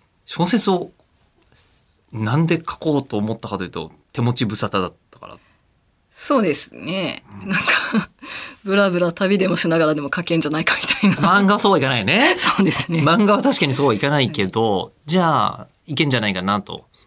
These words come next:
Speaker 2: はい。
Speaker 1: 思って小説を書き始めた。
Speaker 2: はい。いや、書いてないんですね。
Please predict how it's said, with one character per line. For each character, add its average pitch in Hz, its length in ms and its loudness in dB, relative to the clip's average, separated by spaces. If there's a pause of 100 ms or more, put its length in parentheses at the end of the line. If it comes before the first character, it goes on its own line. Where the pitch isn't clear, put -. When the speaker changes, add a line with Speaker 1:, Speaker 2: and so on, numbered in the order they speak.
(120)
Speaker 2:
は 214 220 2
い。 - 220 -2
Speaker 1:
思 151 100 -4
っ - 20 -6
て 151 100 -6 (160)
小 143 200 -2
説 127 160 0
を 117 60 -4
書 123 60 -6
き 135 80 -2
始 127 140 2
め 110 80 2
た。 - 240 -14
Speaker 2:
は 196 180 -2
い。 175 120 0
い - 60 -18 (580)
や、 214 220 -2
書 262 100 0
い 240 100 -2
て - 80 0
な 208 180 4
い 185 60 2
ん 165 60 0
で 139 100 -4
す - 140 -6
ね。 - 260 -16